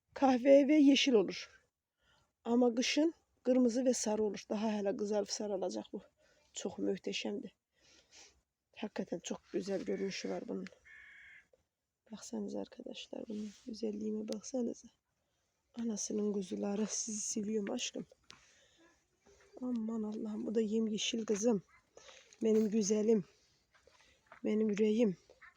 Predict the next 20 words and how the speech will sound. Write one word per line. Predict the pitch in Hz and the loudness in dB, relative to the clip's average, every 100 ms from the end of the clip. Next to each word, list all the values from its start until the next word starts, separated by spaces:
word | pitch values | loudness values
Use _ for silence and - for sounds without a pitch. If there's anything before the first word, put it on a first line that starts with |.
| - - - - - - - - - - - - - 226 | -20 -20 -20 -20 -20 -20 -20 -20 -20 -20 -20 -20 -12 -8
Buna | 208 208 | -6 -8
baksanıza | - - 262 240 226 | -10 -6 -2 0 0
ne | 220 226 | 2 2
güzeldi | 208 214 226 220 226 - | 2 0 2 2 0 -2
arkadaşlar. | 208 214 - - 226 214 - 233 - - - _ _ - _ _ | -2 -4 -10 -8 -6 -6 -6 -8 -10 -14 -20 _ _ -20 _ _
Yapraklarının | 208 - 202 - 220 208 220 | -10 -6 -8 -4 -2 0 -2
büyüklüğüne | 214 214 196 220 208 208 | 0 -2 -2 -2 -2 -2
bakın. | 214 - 202 - _ _ - - - _ _ _ _ _ | -8 -10 -16 -16 _ _ -20 -20 -20 _ _ _ _ _
Ah, | 240 | -10
sizi | - - 208 185 | -8 -6 -6 -4
seviyorum | - 196 185 190 180 | -4 -4 -2 -2 2
annem. | 277 226 185 - - - - _ _ _ _ _ _ _ _ _ - _ - - | 2 2 0 -8 -18 -20 -20 _ _ _ _ _ _ _ _ _ -20 _ -20 -12
Oh, | 262 240 _ - | -10 -10 _ -8
oh, | 240 233 | -8 -4
oh, | 240 233 240 - | -4 -4 -6 -6
oh, | 233 226 - | -6 -6 -6
oh. | 220 - | -6 -2
Bana | 226 233 | 0 2
enerji | - 226 220 208 196 | 2 2 2 0 -2
verirler. | 208 214 151 220 - | -2 0 0 -2 -4